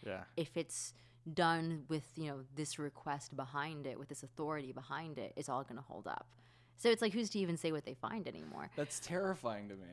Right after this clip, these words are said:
Speaker 2: It's
Speaker 1: See, so you ha-, you
Speaker 2: fascinating.
Speaker 1: have to operate under the pretext that,
Speaker 2: Mm-hmm.
Speaker 1: like, if you, or under the pretense that, like, you, like, any, any contact with the state can, like, uh, has, like, an extreme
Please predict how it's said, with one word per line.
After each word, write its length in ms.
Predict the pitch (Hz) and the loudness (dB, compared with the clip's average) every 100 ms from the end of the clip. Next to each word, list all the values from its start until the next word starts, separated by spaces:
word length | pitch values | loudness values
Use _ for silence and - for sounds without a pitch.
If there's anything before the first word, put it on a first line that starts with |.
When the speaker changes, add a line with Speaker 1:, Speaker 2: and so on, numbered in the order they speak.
| 80 - | -10 -2
Speaker 2:
It's 80 | |
Speaker 1:
See, 160 | - 160 | 2 8
so 160 | - 170 | 8 10
you 180 | 151 151 | 6 6
ha-, 100 | 170 | 6
you 60 | |
Speaker 2:
fascinating. 180 | 147 147 | 6 4
Speaker 1:
have 300 | 160 170 180 | 4 2 2
to 80 | - | 0
operate 560 | 143 165 185 131 113 104 | 2 2 2 0 0 -2
under 240 | 120 123 | -2 -4
the 140 | 117 117 | -4 -6
pretext 760 | - 175 - 101 104 - - 170 | -4 -4 -2 -4 -4 -6 -2 0
that, 140 | 147 | 2
Speaker 2:
Mm-hmm. 80 | 113 | 2
Speaker 1:
like, 360 | 113 113 110 | 0 0 -4
if 260 | - 123 - | -6 -8 -4
you, 400 | 120 113 113 110 - | -2 0 0 -2 -6
or 240 | 127 117 110 | -2 0 0
under 160 | 123 123 | 0 -2
the 60 | 113 | -2
pretense 480 | 151 151 113 113 | -4 -2 -2 -2
that, 200 | - 110 | -4 -2
like, 180 | 104 107 110 | 0 -2 0
you, 380 | 107 107 107 - - - - - - - - - | 0 0 -2 -8 -20 -20 -20 -20 -20 -20 -20 -2
like, 300 | 113 110 - - - - - - - - - - - | 0 0 -4 -20 -20 -20 -20 -20 -20 -20 -20 -14 -2
any, 520 | 131 147 147 135 - - - - - | 2 2 2 -2 -6 -14 -20 -12 -2
any 180 | 139 160 | 0 0
contact 540 | - 143 139 143 131 | 2 4 4 4 2
with 120 | 135 | 0
the 100 | 113 | 0
state 500 | 110 - 120 107 98 - - | 0 2 4 4 2 -6 -4
can, 240 | 123 113 85 | -2 -2 -2
like, 300 | 113 110 123 | -2 0 -2
uh, 100 | 120 - | -4 -4
has, 240 | 117 110 110 | -2 -2 0
like, 220 | 104 101 139 | -2 -2 -6
an 80 | 113 | -6
extreme 760 | - - - 127 127 123 120 | -4 -4 0 2 4 2 -2